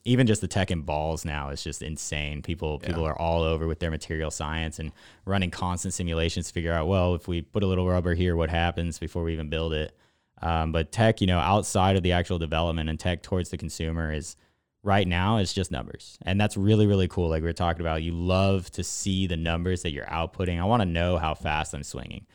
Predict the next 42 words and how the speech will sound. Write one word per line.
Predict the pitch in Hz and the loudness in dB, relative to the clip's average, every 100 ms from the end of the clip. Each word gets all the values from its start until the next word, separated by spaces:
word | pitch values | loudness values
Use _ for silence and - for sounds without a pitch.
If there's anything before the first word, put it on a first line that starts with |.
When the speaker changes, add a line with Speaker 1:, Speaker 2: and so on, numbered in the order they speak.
| _ - | _ -6
Speaker 2:
Yeah. | 92 | -2
Speaker 1:
I | |
wanna | 104 92 | 0 2
know | 90 92 95 | 4 4 6
what | 90 87 | 4 2
angles | 90 87 90 85 82 - 82 | 2 0 0 -2 -2 -6 -8
I'm | 82 | -6
swinging | 87 - 80 67 71 | -6 -6 -6 -6 -6
at. | 73 - _ - _ - | -8 -8 _ -20 _ -10
But | 82 | -2
that's | 101 120 - - - _ - | 4 4 2 -6 -10 _ 0
for, | 104 98 95 90 87 85 | 4 6 6 4 4 2
you | 82 | -2
know, | 82 | -2
I | 78 80 | -2 0
view | 92 95 | 0 2
it | 90 | 2
as | 85 | -2
a | 71 | -6
pyramid | - - 92 92 85 80 73 | -10 -6 -2 -2 0 -2 -2
of | 73 | -4
golfers, | - 76 76 - 65 65 | -2 0 0 -2 -8 -6
right? | 82 80 78 | -2 0 -2
You've | 80 | -4
got | 90 82 78 - - _ - | 0 0 0 -4 -20 _ -10
the | |
top | 87 - 95 98 - | -8 0 2 2 0
tier | - 92 90 104 110 - - | -4 0 0 0 -2 -8 -8
at | 85 | -6
the | 92 | -2
very | 87 87 87 | 0 0 0
tip | - - 107 | -2 -2 0
of | 104 | 0
the | 98 | 0
pyramid. | 104 104 107 120 120 - _ _ - | 2 4 4 4 2 -4 _ _ -4
Those | 95 110 101 | 4 6 6
are | |
your | 98 90 | 4 4
guys | 92 90 85 - | 4 4 4 2
that | 85 82 90 | 0 0 0
wanna | 90 95 95 | 0 0 0
see | - 92 | 0 -2